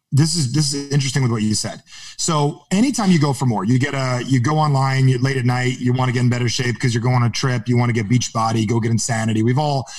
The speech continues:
we've all bought a video or something in our lives or investment program or something. So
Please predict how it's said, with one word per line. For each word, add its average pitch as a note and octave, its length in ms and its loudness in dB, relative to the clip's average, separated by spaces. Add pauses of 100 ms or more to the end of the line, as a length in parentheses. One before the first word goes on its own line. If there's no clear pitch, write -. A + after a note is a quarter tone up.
(100)
we've D#3+ 120 4
all G3 160 2
bought E3 180 2
a C3 140 -4
video C3+ 340 2
or B2+ 160 2
something B2 760 2 (320)
in D3 100 -2
our C#3 100 0
lives B2 380 0
or C3+ 60 2
investment B2 520 0
program A#2 500 -2
or A2 60 0
something. A2 340 -2
So A#2+ 200 -4